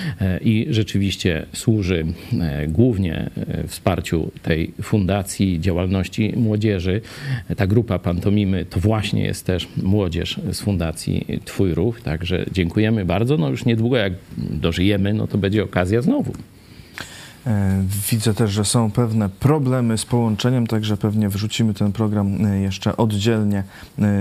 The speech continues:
Speaker 2: w całości.
Speaker 1: Jakoś tak w czasie obozu, tak, ale to jest czysty <laughs> przypadek, oczywiście. Codziennie mamy taki problem. Tak długo było dobrze, a teraz
Speaker 2: Tak, także
Speaker 1: codziennie problem. No.
Speaker 2: musimy jeszcze,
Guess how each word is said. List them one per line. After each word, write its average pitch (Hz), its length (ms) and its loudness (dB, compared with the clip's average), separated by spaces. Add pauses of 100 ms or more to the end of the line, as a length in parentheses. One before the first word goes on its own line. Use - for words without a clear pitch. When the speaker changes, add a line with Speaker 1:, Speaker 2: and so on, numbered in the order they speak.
(100)
Speaker 2:
w - 280 -6
całości. 123 760 2 (220)
Speaker 1:
Jakoś 208 220 0
tak - 140 0
w - 60 -12
czasie 160 300 2
obozu, 151 480 2 (720)
tak, 95 120 -2 (300)
ale 110 120 2
to - 80 2
jest - 300 -2
czysty 311 400 4 (280)
<laughs> - 280 -4
przypadek, 135 1040 2
oczywiście. 139 920 2 (640)
Codziennie 330 540 4
mamy 214 260 2
taki - 280 0
problem. - 260 -2
Tak 139 260 -2
długo 339 320 2
było 117 260 0
dobrze, 381 380 0
a 392 140 -2
teraz 285 460 -2
Speaker 2:
Tak, - 80 -14
także 117 240 2
Speaker 1:
codziennie 196 320 0
problem. 69 600 -2
No. 117 40 2
Speaker 2:
musimy 107 520 0
jeszcze, 101 320 0